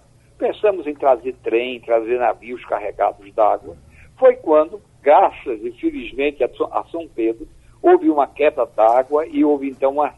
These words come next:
certa reserva de, de água em Tapacurá. Nós, então, como primeira medida de governo,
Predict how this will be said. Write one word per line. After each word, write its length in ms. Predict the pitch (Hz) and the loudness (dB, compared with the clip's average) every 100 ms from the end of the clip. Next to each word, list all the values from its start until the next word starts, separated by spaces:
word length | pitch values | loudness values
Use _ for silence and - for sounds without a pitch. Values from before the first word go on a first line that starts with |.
| - | -4
certa 340 | 143 147 - | -2 -2 -4
reserva 720 | 135 160 131 110 110 110 196 - - - - | -6 -6 -6 -4 -4 -4 -10 -10 -20 -18 -4
de, 80 | 156 | -4
de 360 | 151 143 131 | -4 -8 0
água 320 | 113 127 127 - | 2 2 0 -10
em 100 | 135 | -6
Tapacurá. 680 | 147 135 135 - 110 92 85 - - - - - - | -2 0 -2 -4 -4 -4 -4 -16 -20 -20 -20 -16 0
Nós, 220 | 262 262 | 0 0
então, 340 | 220 - 170 | -8 -4 -4
como 200 | - 185 | -4 -8
primeira 480 | - 196 175 233 240 | -6 -8 2 2 2
medida 420 | 202 156 135 131 | -4 -8 -8 -8
de 100 | 120 | -10
governo, 540 | 117 107 98 131 135 | -10 -12 -6 -4 -4